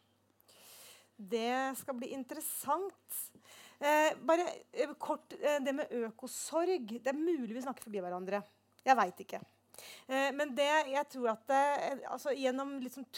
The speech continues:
tusenvis av år har mennesker vært bekymret for om det kommer regn eller tørke og så videre. Det,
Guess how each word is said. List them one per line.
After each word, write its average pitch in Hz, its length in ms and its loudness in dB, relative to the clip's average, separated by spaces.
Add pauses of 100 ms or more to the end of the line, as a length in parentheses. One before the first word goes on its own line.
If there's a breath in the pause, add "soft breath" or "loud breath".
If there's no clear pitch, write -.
tusenvis 254 560 -6
av 262 80 2
år 262 160 2
har 269 80 -4
mennesker 220 320 -6
vært 208 160 -10
bekymret 214 480 -8
for 240 80 -8
om 233 80 -6
det 240 80 -8
kommer 220 320 -6
regn 202 240 -2
eller 208 160 -8
tørke 202 560 -6
og 196 160 -6
så 208 80 -16
videre. 247 360 0
Det, 247 140 4